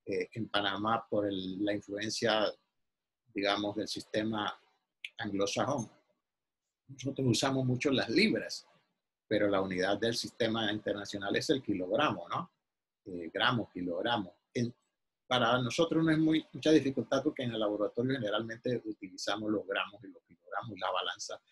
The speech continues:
están generalmente, eh, graduadas en gramos y kilo-, y, y uno puede pesar en gramos o en kilogramos.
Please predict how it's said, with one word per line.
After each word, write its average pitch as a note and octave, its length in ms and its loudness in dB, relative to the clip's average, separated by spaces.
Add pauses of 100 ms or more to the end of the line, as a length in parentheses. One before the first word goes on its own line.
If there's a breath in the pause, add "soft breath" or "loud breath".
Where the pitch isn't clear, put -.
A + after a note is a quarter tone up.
(300)
están G2 500 -4 (300)
generalmente, F#2 920 -4 (180)
eh, F2 300 -6 (260)
graduadas F#2 560 -2
en F2 160 -14
gramos G#2 380 -8
y G2 60 -12
kilo-, E2+ 500 -14
y, - 160 -8 (160)
y G2 140 -6
uno F#2 180 -6
puede G2 260 -4
pesar F2+ 360 -6
en F#2 120 -8
gramos F#2 320 -8
o G2 120 -20
en - 60 -20
kilogramos. - 520 -20